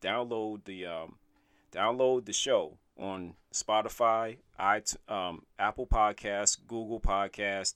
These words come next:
and Player F M. All these platforms available for you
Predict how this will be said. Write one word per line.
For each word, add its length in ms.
and 260
Player 440
F 260
M. 160
All 260
these 300
platforms 640
available 480
for 260
you 280